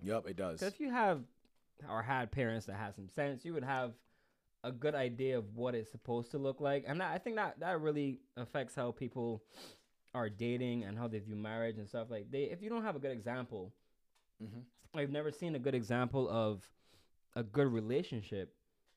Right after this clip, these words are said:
Speaker 2: then you, you really have nothing to go off of.
Speaker 1: No, I agree. I
Speaker 2: And that,
Speaker 1: definitely
Speaker 2: that's
Speaker 1: agree.
Speaker 2: where I think everything's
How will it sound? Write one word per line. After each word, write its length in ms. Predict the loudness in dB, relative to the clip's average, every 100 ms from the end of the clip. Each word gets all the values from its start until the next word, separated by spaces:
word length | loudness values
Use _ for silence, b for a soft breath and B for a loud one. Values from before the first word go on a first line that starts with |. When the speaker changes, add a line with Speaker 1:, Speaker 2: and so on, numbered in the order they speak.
| -10
Speaker 2:
then 100 | -6
you, 180 | -6 -8
you 120 | -10
really 180 | -6 -4
have 180 | 0 2
nothing 240 | 0 0
to 60 | -4
go 180 | -2 -2
off 220 | -2 -4
of. 80 | -10 -14 -6
Speaker 1:
No, 100 | -2
I 120 | 0
agree. 240 | 0 0 -4 -8 _ _ -2
I 40 |
Speaker 2:
And 80 | 0
that, 60 |
Speaker 1:
definitely 160 | 2 2
Speaker 2:
that's 160 | 0 0
Speaker 1:
agree. 100 | 0
Speaker 2:
where 140 | 2
I 40 | 2
think 200 | 0 -2
everything's 420 | -2 -2 -4